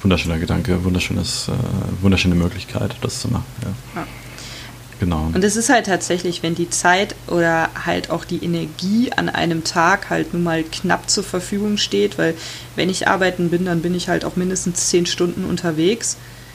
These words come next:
Speaker 1: Mhm.
Speaker 2: Ähm, dann ist, also jetzt mal von der reinen Zeit abgesehen, einfach nicht mehr viel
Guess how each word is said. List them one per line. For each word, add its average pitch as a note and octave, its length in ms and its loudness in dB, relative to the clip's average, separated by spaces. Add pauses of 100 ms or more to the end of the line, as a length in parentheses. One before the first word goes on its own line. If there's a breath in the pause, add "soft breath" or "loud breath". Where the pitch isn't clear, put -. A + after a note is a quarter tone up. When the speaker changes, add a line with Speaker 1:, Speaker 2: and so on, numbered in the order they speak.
(320 loud breath)
Speaker 1:
Mhm. E3+ 220 4
Speaker 2:
Ähm, E3 380 2 (500)
dann - 160 6
ist, - 360 0
also F3+ 200 2
jetzt F3 180 2
mal F#3+ 100 -2
von F3+ 200 -2
der F3 160 2
reinen F3+ 240 2
Zeit - 500 0
abgesehen, E3+ 500 -4
einfach - 360 -8
nicht F3 200 -6
mehr E3+ 140 -2
viel E3 420 0